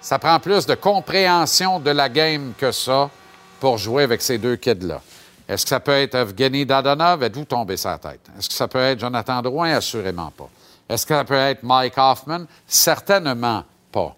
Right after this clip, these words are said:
Mais alors qui ? Il reste deux choix possibles à ce stade-ci. Kirby Dach ou Sean Monahan ? Martin Saint-Louis aime les duos Suzuki Caulfield, c'est vissé.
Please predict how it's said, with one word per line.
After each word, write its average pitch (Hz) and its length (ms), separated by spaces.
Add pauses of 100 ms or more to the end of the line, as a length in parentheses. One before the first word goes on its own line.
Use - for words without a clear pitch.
(140)
Mais 98 80
alors 131 300
qui ? 226 260 (1040)
Il 120 160
reste 156 400
deux 160 300
choix 175 320
possibles 156 560 (340)
à - 80
ce - 180
stade-ci. 170 640 (720)
Kirby 165 320
Dach 247 300 (580)
ou 87 80
Sean 127 380
Monahan ? 151 600 (840)
Martin 123 280
Saint-Louis 131 560
aime 196 500
les 123 380
duos 135 640 (540)
Suzuki 208 460
Caulfield, 196 680 (420)
c'est - 260
vissé. 190 520